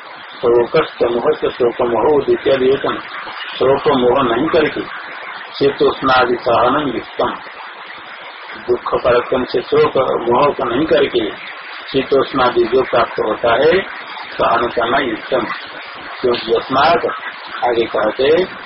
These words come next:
ये होने पर ही शोक मोह क्षय करने पर ही ज्ञान होगा।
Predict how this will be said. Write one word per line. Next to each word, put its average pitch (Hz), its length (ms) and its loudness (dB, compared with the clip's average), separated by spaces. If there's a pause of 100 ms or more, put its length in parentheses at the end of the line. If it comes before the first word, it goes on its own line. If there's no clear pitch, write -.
(360)
ये - 20 4
होने 123 500 2
पर 131 220 2
ही 151 440 4 (960)
शोक 131 320 2
मोह 127 200 2
क्षय 123 160 -2
करने 120 440 4
पर 123 220 2
ही 131 160 4
ज्ञान 147 280 2
होगा। 127 480 0